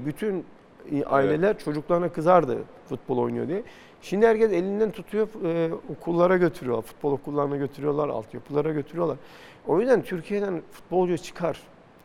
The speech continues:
Speaker 1: Hem de altyapıdan en iyi oyuncular çıkar. Bakın kaç tane Altınordu'dan çıkıp Başakşehir'de oynayıp ondan sonra, e, e, şey, İtalya'ya giden arkadaşlarımız var. Yani bir sürü
Speaker 2: Evet.
Speaker 1: futbolcu arkadaşlarımız var. Yani o Çağlar orada,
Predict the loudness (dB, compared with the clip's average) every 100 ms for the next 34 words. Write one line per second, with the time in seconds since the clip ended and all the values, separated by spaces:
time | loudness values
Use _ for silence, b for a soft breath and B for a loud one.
0 | -20 -10 -6 0 2 2 -2 -4 -2 -2
1 | 2 2 4 2 0 -2 -4 -4 -12 -14
2 | -16 -20 B B B -4 -2 0 -2 -2
3 | -2 -2 -2 -2 -2 -4 -2 -2 -4 -8
4 | -10 -8 -8 B B B B -12 -6 -4
5 | -4 -4 0 0 2 0 0 -2 -4 -6
6 | -6 -6 -2 0 0 -4 B B -18 -6
7 | -6 -6 -6 -6 -2 0 -2 -4 -6 -6
8 | -4 -2 0 0 -2 -4 -4 -4 -6 -8
9 | -8 -6 -6 -4 -6 -6 -8 -8 -8 -8
10 | -10 -6 -4 -2 0 0 -4 -6 -4 -2
11 | -4 -4 -6 -6 -8 -8 -8 -6 -4 -6
12 | -6 -10 -10 -12 -6 -2 0 2 0 -2
13 | -2 -2 -4